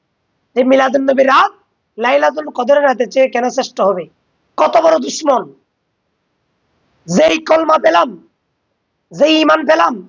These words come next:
যে লাইলাতুল কদর যার কদমের সদকায় পেলাম, সেই নবী যেই দিন আসছেন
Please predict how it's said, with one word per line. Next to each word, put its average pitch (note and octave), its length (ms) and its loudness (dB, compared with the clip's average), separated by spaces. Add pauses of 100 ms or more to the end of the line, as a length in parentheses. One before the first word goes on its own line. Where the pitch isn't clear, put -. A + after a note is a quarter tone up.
(440)
যে E3 200 0
লাইলাতুল G#4 500 0
কদর D#4 280 0 (400)
যার C#4 280 0
কদমের C#4 340 0
সদকায় D4+ 420 -2
পেলাম, A#3 240 0 (480)
সেই F#4+ 280 0
নবী F#4+ 240 2
যেই D#4 180 0
দিন C#4+ 120 0
আসছেন D4 360 0